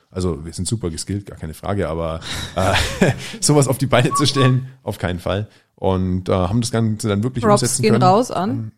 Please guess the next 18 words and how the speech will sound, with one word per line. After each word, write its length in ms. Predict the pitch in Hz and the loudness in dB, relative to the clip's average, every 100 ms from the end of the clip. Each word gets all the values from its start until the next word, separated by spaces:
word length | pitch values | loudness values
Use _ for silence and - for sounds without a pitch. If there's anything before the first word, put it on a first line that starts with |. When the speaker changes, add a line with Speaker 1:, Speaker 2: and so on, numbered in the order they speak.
| _ | _
Speaker 1:
Ähm, 680 | 98 95 92 90 92 92 90 | -4 -2 -2 -2 -2 -2 -4
an 120 | 92 | -4
unsere 180 | 95 - | -6 -4
lieben 300 | 104 101 98 | -4 -4 -4
Augsburger 500 | - 139 - 117 107 | -4 -6 -4 -2 -2
Freunde. 400 | - 117 120 82 - - _ _ | -2 -2 -2 -4 -12 -20 _ _
Speaker 2:
Mishok. 580 | - - 185 170 - - | -2 2 2 0 -2 -16
Speaker 1:
Äh, 60 | 120 | -16
Mishok 400 | 135 107 98 95 | -6 -4 -2 -4
hat 140 | 95 | -6
uns 160 | 92 - | -6 -4
damals 320 | 92 87 - | -4 -4 -4
mit 80 | 92 | -4
Speaker 2:
Ja. 60 | |
Speaker 1:
der 40 | - | -2
Plattform 300 | 101 92 87 | -4 -4 -8
super 240 | 127 104 | -4 -4
geholfen. 360 | 90 101 113 | -2 -2 -4